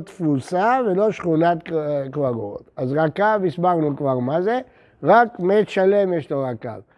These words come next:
אבל אם מת שחסר בו אצבע וקברו אותו, אין לו כבר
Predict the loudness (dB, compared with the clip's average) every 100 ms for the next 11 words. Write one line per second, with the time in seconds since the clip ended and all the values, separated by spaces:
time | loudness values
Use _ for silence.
0 | _ -6 0 2 2 2 -2 0 2 2
1 | 0 -4 -4 0 0 0 2 0 0 -6
2 | -8 -12 _ -14 -6 -4 0 2 2 0
3 | -4 -4 -6 -2 0 0 -2 -4 -4 -4